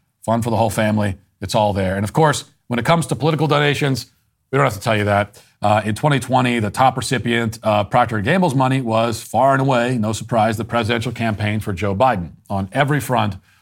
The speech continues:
woke razor companies are using your dollars to slash at the very fabric of society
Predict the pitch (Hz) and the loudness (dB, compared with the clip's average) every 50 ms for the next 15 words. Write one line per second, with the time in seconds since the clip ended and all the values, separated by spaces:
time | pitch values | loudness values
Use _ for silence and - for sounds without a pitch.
0 | _ _ _ - 110 123 165 170 - 147 147 143 135 117 131 - 120 113 101 101 | _ _ _ -2 0 2 2 2 2 0 0 0 0 0 -2 0 0 0 0 0
1 | 101 98 92 95 101 101 95 95 98 117 135 147 123 139 139 131 123 117 110 107 | -4 -4 -6 -6 -6 -4 -2 -2 0 2 2 2 2 2 0 0 0 0 2 2
2 | 98 98 98 95 92 - - 98 92 - - - - 110 113 117 120 120 120 110 | 2 2 0 -2 -4 -6 -8 -8 -8 -8 -10 -8 -2 0 0 2 2 0 0 -2
3 | - - - _ _ - _ _ - 92 85 92 107 113 113 98 - - - - | -6 -8 -10 _ _ -20 _ _ -12 -10 -6 -4 -2 -2 -2 -4 -6 -6 0 2
4 | 131 143 151 139 147 143 - 143 127 113 - 113 107 - 131 117 113 107 98 90 | 2 4 4 2 0 0 0 0 -2 -2 -4 -6 -4 -2 -2 0 0 0 0 -2
5 | 85 85 82 | -4 -4 -6